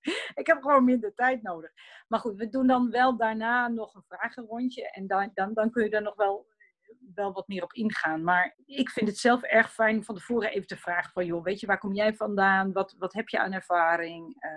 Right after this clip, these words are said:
eh, en, en, eh, geef ook tijdens mijn praatje maar aan van: "Nou, dat heb ik ook meegemaakt." Of,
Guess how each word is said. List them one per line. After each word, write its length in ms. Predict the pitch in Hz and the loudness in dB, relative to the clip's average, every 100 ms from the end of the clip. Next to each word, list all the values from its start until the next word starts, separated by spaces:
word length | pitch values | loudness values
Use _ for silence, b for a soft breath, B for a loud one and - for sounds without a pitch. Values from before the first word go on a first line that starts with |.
| 156 _ B B B B _ | -14 _ B B B B _
eh, 1040 | - - - - - - 226 - 254 262 | -14 -12 -12 -14 -18 -18 -20 -18 -16 -8
en, 140 | 202 254 | -8 -4
en, 280 | 233 196 | -2 -2
eh, 320 | 220 - 185 185 | -2 -2 0 2
geef 280 | 233 208 185 | 4 2 2
ook 100 | - | 0
tijdens 400 | 214 214 214 - | 6 6 4 0
mijn 220 | 185 190 | -6 -6
praatje 840 | 175 175 202 202 180 175 170 170 - | -4 -2 -2 -4 -6 -4 -4 -6 -10
maar 240 | 165 170 - | -10 -10 -6
aan 260 | 185 180 185 | -6 -6 -8
van: 160 | - 180 | -10 -8
"Nou, 160 | 196 | -8
dat 120 | 196 - | -8 -10
heb 140 | 160 | -12
ik 120 | - | -8
ook 120 | 196 | -6
meegemaakt." 680 | 202 196 180 170 170 175 - | -4 -4 -6 -8 -6 -8 -10
Of, 160 | - - | -20 -20